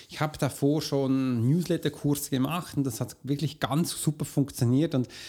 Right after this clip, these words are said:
ich liebe auch diese Art zu schreiben, das entspricht mir extrem.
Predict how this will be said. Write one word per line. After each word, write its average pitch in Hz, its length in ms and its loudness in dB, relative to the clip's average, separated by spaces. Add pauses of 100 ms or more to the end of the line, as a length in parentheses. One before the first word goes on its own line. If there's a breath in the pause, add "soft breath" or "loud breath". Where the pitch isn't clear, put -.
(120)
ich - 140 -4
liebe 151 380 4
auch 110 240 -2
diese - 300 -6
Art 131 360 -2
zu 151 60 -2
schreiben, 139 500 -2
das 117 160 -4
entspricht - 800 0
mir 135 400 4
extrem. - 500 -6